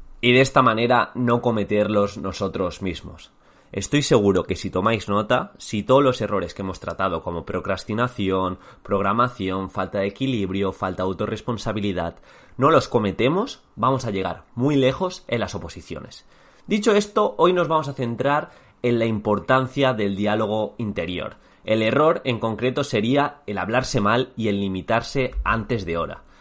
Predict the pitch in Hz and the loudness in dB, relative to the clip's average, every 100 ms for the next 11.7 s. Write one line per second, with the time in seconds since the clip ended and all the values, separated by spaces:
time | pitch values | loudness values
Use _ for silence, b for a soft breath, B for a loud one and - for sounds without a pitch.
0 | b b - - 117 110 101 - 101 110 | b b -14 -8 0 0 0 0 2 4
1 | 123 101 92 127 190 190 196 180 139 104 | 4 2 2 0 2 0 2 2 2 0
2 | - 117 165 320 b b b - 113 101 | 0 0 0 -4 b b b -4 -2 -2
3 | 104 113 - 165 160 156 131 123 104 90 | -2 -2 -2 -2 -2 -2 -4 -2 -2 -2
4 | 101 85 85 98 92 82 78 - _ b | -6 -6 -8 -4 -2 -2 -4 -12 _ b
5 | b b b - 104 - 98 95 110 131 | b b b -4 -4 0 0 2 2 2
6 | 101 82 82 - - 113 104 - 143 156 | 0 -4 -8 -18 -4 0 0 0 0 2
7 | 147 - 98 - 120 120 95 107 101 - | -2 -6 -6 -4 -2 -2 -2 -2 -4 -6
8 | 90 82 127 311 - _ - _ _ _ | -10 -4 -4 -4 -8 _ -20 _ _ _
9 | _ - 92 104 95 101 104 101 95 92 | _ -12 -6 -2 2 2 2 0 0 0
10 | 107 104 92 92 92 85 98 98 87 87 | 2 2 2 0 -6 -2 -2 -2 -6 -6
11 | 85 90 95 87 - 156 - | -6 -6 -6 -6 0 -2 -2